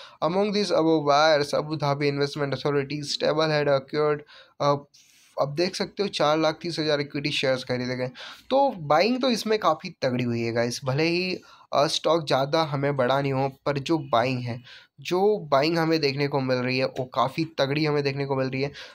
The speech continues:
जिसमें स्टॉक पर काफ़ी पॉजिटिव, अ, इम्पैक्ट पड़ता हुआ हमें दिख सकता है। उस स्टॉक में, अ, काफ़ी हाई राइज हमें लगते हुए नज़र आ सकता है आने वाले टाइम में भी। वहीं अगर बात करें कम्युनिटी सेंटिमेंट्स के हिसाब से, तो यहाँ पर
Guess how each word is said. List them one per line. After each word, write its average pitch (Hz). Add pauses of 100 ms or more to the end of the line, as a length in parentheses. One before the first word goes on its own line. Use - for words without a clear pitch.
(120)
जिसमें 196
स्टॉक 156
पर 156
काफ़ी 175
पॉजिटिव, 165 (340)
अ, 139
इम्पैक्ट 156
पड़ता 151
हुआ 151
हमें 147
दिख 143
सकता 156
है। 147
उस 147
स्टॉक 151
में, 143 (320)
अ, 143
काफ़ी 147
हाई 147
राइज 147
हमें 139
लगते 131
हुए 139
नज़र 127
आ 127
सकता 135
है 127
आने 123
वाले 113
टाइम 110
में 113
भी। 120 (360)
वहीं 151
अगर 160
बात 143
करें 143
कम्युनिटी 170
सेंटिमेंट्स 160
के -
हिसाब 143
से, 135 (760)
तो 220
यहाँ 165
पर 135